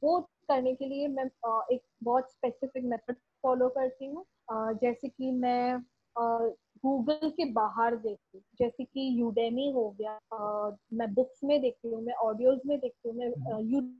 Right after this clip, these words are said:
Speaker 1: चेक करती हूँ। अ, ये सारे Google के बाहर देखना,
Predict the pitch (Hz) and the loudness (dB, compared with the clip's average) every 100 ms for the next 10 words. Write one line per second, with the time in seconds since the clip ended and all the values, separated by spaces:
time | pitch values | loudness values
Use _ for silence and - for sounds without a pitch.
0 | _ - 247 - 226 - 233 220 220 226 | _ -2 -2 -2 -6 -6 -8 -8 -12 -16
1 | _ _ _ _ 226 226 233 240 254 330 | _ _ _ _ -2 0 0 -2 -2 -2
2 | 359 330 349 240 262 254 339 - 320 220 | -2 -4 -2 2 2 4 0 0 -2 0
3 | 233 220 269 285 247 269 - 277 302 | 0 2 0 2 0 -4 -2 -2 -2